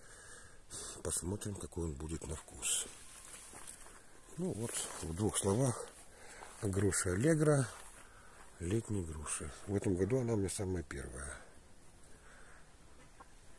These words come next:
Кафедральная Тирелада тоже красивая, но я сниму на днях ролик о ней. И Чижовская тоже еще пока висит, зеленоватая. Аллегро в этом году самая первая у нас созрела.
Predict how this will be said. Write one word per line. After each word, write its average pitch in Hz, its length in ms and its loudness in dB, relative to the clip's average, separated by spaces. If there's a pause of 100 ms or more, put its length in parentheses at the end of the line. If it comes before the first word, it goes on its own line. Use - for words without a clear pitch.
(840)
Кафедральная 95 840 2
Тирелада 90 680 0 (720)
тоже 131 220 6
красивая, 139 500 4
но 123 100 6
я 117 60 6
сниму 113 280 4
на 110 120 6
днях 107 260 2
ролик 104 340 2
о 98 60 4
ней. 98 340 4
И 143 100 2
Чижовская 104 540 2
тоже 73 280 -2
еще - 200 -4
пока - 260 -6
висит, 78 340 -2 (1300)
зеленоватая. 85 840 2 (480)
Аллегро 104 360 4
в 98 40 4
этом 92 220 2
году 80 180 -2
самая 80 380 2
первая - 260 -6
у - 280 -8
нас - 100 -4
созрела. - 560 -6